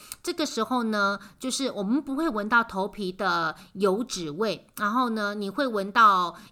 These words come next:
一阵很干爽的，就是那种头发干燥的这样子的那个清爽的气味，然后吹起来的那个感觉是舒服的。头发吹完之后呢，你会觉得，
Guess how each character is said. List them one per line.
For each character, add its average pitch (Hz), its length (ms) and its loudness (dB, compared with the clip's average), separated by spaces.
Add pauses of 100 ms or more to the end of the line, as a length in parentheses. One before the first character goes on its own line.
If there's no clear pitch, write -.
一 214 100 -6
阵 226 240 -4
很 175 380 -8
干 254 280 0
爽 185 460 0
的， 156 300 -4
就 220 160 -6
是 233 180 -6
那 214 200 4
种 156 160 -4 (260)
头 214 180 -4
发 185 180 2
干 262 340 -2
燥 226 280 6
的 185 100 -6
这 180 160 -6
样 190 160 0
子 185 140 -12
的 170 160 -10
那 185 100 -8
个 190 140 -8
清 311 340 -4
爽 165 280 0
的 160 120 -8
气 202 460 -2
味， 185 340 -2 (400)
然 240 120 0
后 339 100 4
吹 339 260 0
起 277 200 -2
来 190 180 -2
的 208 120 -6
那 226 100 -6
个 226 80 -6
感 175 240 -4
觉 175 120 -6
是 226 160 -6
舒 214 240 -4
服 190 200 -8
的。 175 160 -6 (200)
头 302 160 2
发 302 180 0
吹 285 240 0
完 226 220 2
之 233 120 -6
后 240 200 -6
呢， 214 180 -2
你 190 100 -4
会 247 160 -4
觉 226 100 -4
得， 202 200 -4